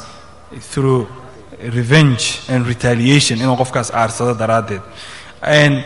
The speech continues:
Abwaan Xasan Daahir Weersame waa kii, ama waa halkii uu lahaa marka uu ka hadlayo arrintaas digashada ah, "Ha tiiftiifin noolaha, ha ku tuman asaaga,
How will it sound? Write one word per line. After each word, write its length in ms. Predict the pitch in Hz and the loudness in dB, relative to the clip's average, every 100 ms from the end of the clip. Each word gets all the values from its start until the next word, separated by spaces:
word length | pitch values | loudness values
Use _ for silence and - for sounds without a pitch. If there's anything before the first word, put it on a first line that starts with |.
| - - - | -10 -14 -4
Abwaan 360 | 139 139 139 | 0 4 4
Xasan 480 | 123 185 - 147 127 | 2 0 2 2 2
Daahir 360 | 127 147 135 117 - | 4 4 4 0 -2
Weersame 580 | 120 117 110 175 143 123 - - - - - - | -2 -2 2 4 4 2 -2 -14 -20 -20 -20 -6
waa 140 | 120 113 | -2 -2
kii, 300 | - 156 165 | 0 0 0
ama 200 | 127 123 | 2 2
waa 120 | 120 | 2
halkii 320 | 120 160 - | 4 2 0
uu 160 | 127 127 | 0 0
lahaa 440 | 120 113 113 98 95 - - - - 139 | 0 2 2 2 -4 -14 -18 -20 -8 -4
marka 200 | 139 143 | -2 -2
uu 80 | 131 | 0
ka 140 | 175 | 0
hadlayo 320 | 156 139 127 | 2 4 2
arrintaas 380 | 120 147 139 113 | 2 0 0 -2
digashada 560 | 123 123 - 170 147 107 | -2 -2 2 2 4 0
ah, 60 | - - - - | -4 -14 -20 -8
"Ha 140 | - | -4
tiiftiifin 680 | 131 151 - - 175 - 143 | 2 2 2 4 4 4 2
noolaha, 400 | 131 131 135 110 - - - - - - - | 4 4 4 2 -4 -16 -18 -20 -20 -18 -4
ha 140 | 135 | -2
ku 160 | - 180 | 0 0
tuman 320 | 160 151 151 | 4 4 4
asaaga, 600 | 127 - 143 117 120 101 | 0 2 2 4 0 0